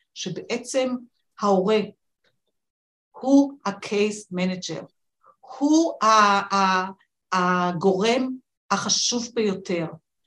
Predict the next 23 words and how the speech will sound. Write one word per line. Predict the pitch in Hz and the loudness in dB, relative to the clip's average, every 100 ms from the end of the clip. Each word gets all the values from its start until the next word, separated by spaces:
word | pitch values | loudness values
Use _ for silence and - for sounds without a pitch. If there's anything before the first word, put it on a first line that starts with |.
| _ _ _ | _ _ _
ולכן | 180 175 - 254 277 277 - | -4 -4 -4 -2 -2 -4 -12
הוא | 226 269 294 - | -2 0 0 -4
זה | 190 175 214 | -12 -2 0
שצריך | 220 254 - 185 190 214 - _ | 0 -4 -8 -4 0 -2 -4 _
להיות, | 190 185 196 196 - _ _ _ _ _ | -2 2 0 0 -14 _ _ _ _ _
אה, | 185 180 180 175 170 170 170 170 170 165 _ _ _ _ | -4 -2 -2 -2 -6 -8 -8 -10 -12 -16 _ _ _ _
זה | - 240 | -2 0
שבעצם | 233 294 277 - _ _ _ _ _ 214 214 - 277 - 175 165 165 _ _ _ _ _ _ | 0 0 -2 -6 _ _ _ _ _ 0 2 0 -2 -4 -8 -8 -14 _ _ _ _ _ _
מטפל | 202 220 - 220 214 202 | 0 0 -2 -2 -2 0
בילד | 202 185 190 214 226 | 0 2 2 2 0
שלו, | - 185 175 165 - _ _ _ | -4 -4 -6 -8 -12 _ _ _
כי | 220 208 | -4 -2
זה | 220 | 0
לא | 226 269 | 2 4
יעזור | 339 330 262 - 269 285 | 4 2 0 2 6 6
לכמה | 277 254 240 254 | 2 -2 -2 -4
פסיכולוגים | - 269 262 240 233 240 | -4 -8 -4 -2 -2 -4
וכמה | 233 226 | -4 -4
טיפולים, | 233 208 233 269 269 | -6 -12 -4 -2 0
אפשר | - 254 | -2 -4
לקחת | 254 269 269 | 0 -2 -2
את | 277 | -6
הילדים | 262 240 233 254 | -6 -4 -4 -6